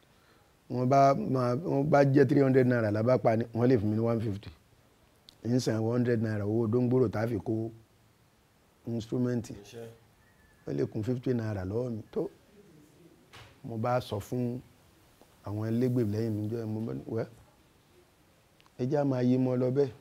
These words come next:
Speaker 1: Bá a ṣá ń ṣe ń yí mọ́, yí mọ́ ni.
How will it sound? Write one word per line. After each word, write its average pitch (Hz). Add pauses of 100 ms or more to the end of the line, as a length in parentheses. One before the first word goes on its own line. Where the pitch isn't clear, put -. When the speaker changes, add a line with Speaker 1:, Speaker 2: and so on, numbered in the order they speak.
(1800)
Speaker 1:
Bá 120
a 113
ṣá 107
ń 101
ṣe 101
ń 107 (1200)
yí 101
mọ́, 101
yí 101
mọ́ 98
ni. 92